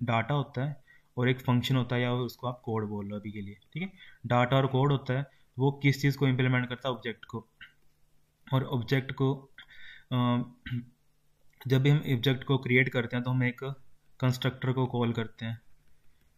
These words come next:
ठीक है। ये कुछ ऐसे ऐसे बेसिक हैं जो पूछे जा सकते हैं, ठीक है, कि सबसे पहले, अ, ऑब्जेक्ट क्रिएट करने के लिए कौन से, मतलब फंक्शन को यूज़ करते हैं, तो वो कंस्ट्रक्टर होता है।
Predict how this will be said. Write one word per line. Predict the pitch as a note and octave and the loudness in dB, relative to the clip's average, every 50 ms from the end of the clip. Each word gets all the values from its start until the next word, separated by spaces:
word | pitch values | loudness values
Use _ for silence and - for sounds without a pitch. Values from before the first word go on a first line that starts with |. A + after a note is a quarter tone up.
| _ - - | _ -18 -14
ठीक | - F3 | -4 0
है। | G3 | 0
ये | F3+ F3 | 0 0
कुछ | E3 D3+ - - | 0 -2 2 2
ऐसे | C#3+ C3+ C#3+ | 2 2 2
ऐसे | C#3+ D3 C#3 | 2 2 4
बेसिक | C3 C3 C3 B2+ - C#3+ C3+ - | 4 4 4 4 2 -2 -2 0
हैं | C3+ C3 B2+ | 0 0 2
जो | C3+ B2+ | 0 -2
पूछे | - - B2+ B2 - B2+ | -2 -4 -6 -4 -2 -2
जा | B2 A#2+ A#2 | -2 -2 -2
सकते | A#2+ A#2 - _ - A#2+ | -6 -10 -14 _ -4 -4
हैं, | A#2 A#2 - - - - - - - - _ - _ _ _ _ | -4 -4 -6 -10 -20 -20 -20 -20 -20 -20 _ -20 _ _ _ _
ठीक | - C3+ | 0 0
है, | C3+ C3 | 0 2
कि | C3+ C#3+ C#3 C#3+ D3 D3 D3+ - | 0 0 2 2 2 0 -4 -2
सबसे | - C3 A#2+ C3 C#3 | 0 0 2 2 2
पहले, | C3 C3 B2+ B2+ C3 C3 | 2 2 2 2 2 0
अ, | B2+ - _ C#3+ | -2 -4 _ -4
ऑब्जेक्ट | C3 B2 B2 A#2+ B2 B2+ B2 - | -2 0 0 2 2 0 0 0
क्रिएट | - C3+ B2+ A#2+ A#2+ | 4 4 4 4 4
करने | C3 B2 B2 B2 | 2 2 2 2
के | A#2+ A#2+ | 2 0
लिए | B2 B2 B2+ B2+ - _ _ _ _ _ _ _ - - | 0 -2 -4 -6 -12 _ _ _ _ _ _ _ -10 -4
कौन | - B2+ B2+ B2 | 0 0 2 2
से, | B2+ C3+ C3 C3+ C3+ B2+ | 4 4 6 6 6 4
मतलब | A#2 A#2 A#2+ A#2+ A#2+ A#2+ A#2+ A#2+ A#2 - - | 2 2 2 2 2 2 0 -2 -4 -2 0
फंक्शन | C3 A#2+ - - C3+ | 0 0 2 2 2
को | B2+ C3+ | 2 4
यूज़ | B2 B2 A#2+ A#2 - | 4 4 2 0 -2
करते | - A#2+ A2+ - B2 | -6 -6 -6 -4 -4
हैं, | A#2+ | -4
तो | B2 | -4
वो | A#2+ | -4
कंस्ट्रक्टर | - B2 A#2 - - B2 A2 - - - A#2+ | -2 -4 -4 -4 -6 -10 -12 -12 -10 -8 -8
होता | A2+ G#2+ - - A2+ | -8 -8 -8 -12 -12
है। | A2 A2 | -12 -14